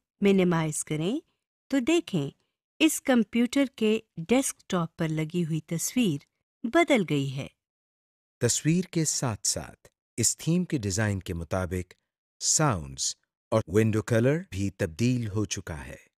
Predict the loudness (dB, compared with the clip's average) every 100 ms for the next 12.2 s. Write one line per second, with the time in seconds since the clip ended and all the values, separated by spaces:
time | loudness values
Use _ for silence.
0 | _ _ _ _ _ 4 6 8 6 4
1 | 6 4 4 2 0 -4 -6 0 0 0
2 | -2 -2 -4 -2 0 -2 -4 -6 -6 _
3 | _ _ 2 4 4 2 2 2 2 0
4 | 0 0 0 -2 0 -2 0 0 2 2
5 | -2 -4 -6 -10 _ 0 0 -4 -8 -10
6 | -8 -8 -10 _ _ _ _ 0 2 4
7 | 2 2 -4 -8 -8 -8 -10 -12 -12 _
8 | _ _ _ 2 4 4 0 _ -4 4
9 | 4 4 -4 0 4 4 2 _ _ _
10 | 0 0 0 -2 0 -2 0 0 -2 _
11 | _ _ 0 0 0 -6 -6 -4 -4 -6
12 | -10